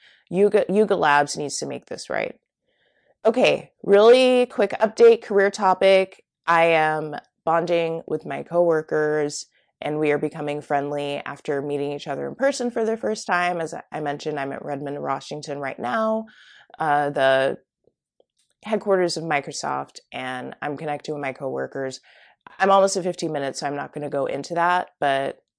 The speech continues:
again, I reiterate, make friends at work, you know, open up, be vulnerable, because now I, I'm going to leave this trip with a way more solid relationship with my team members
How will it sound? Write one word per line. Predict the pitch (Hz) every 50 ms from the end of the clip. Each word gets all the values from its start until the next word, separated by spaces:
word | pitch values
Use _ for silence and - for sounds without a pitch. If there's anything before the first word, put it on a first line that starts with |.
| _ _ _ _
again, | - 160 156 165 156 156 156
I | 147 151
reiterate, | 151 151 151 147 143 143 143 143 139 135 139 143 - _ _ _ _ _ _ _ _
make | - 165 160 160 156 -
friends | - - 143 143 151 143 143
at | 143 - -
work, | 139 131 131 131 131 135 - - _ _ _ _ _ _ _ _ _ _ _ _ -
you | 143 160
know, | 143 131 127 127 123 123 -
open | - 170 170 - 160 156
up, | 143 151 - - _
be | - 160 151
vulnerable, | 135 139 139 131 127 127 127 131 131 131 131 131 135 - _
because | - 143 139 151 131 127 127 127 127 - - - - _ _ _ _ _ _ _ _ _
now | 156 170 170 170 170
I, | 170 156 - -
I'm | 165 175
going | 165 180 175 170
to | - 180
leave | 156 165 165 156
this | 156 147 147 -
trip | - 147 139 143 - _
with | 147 143 135 135 - _ _ _ _ _ _ _ _ _ _ _ _ _ _ _ _ -
a | -
way | 170 156 196 190
more | 185 190 180 165 165
solid | 165 - 160 151 147 147 143
relationship | 147 143 135 135 135 - 151 143 - 139
with | 147 147
my | 147 131 139
team | - - - 143 139
members | 147 151 160 185 180 196 202 208 214 202 - -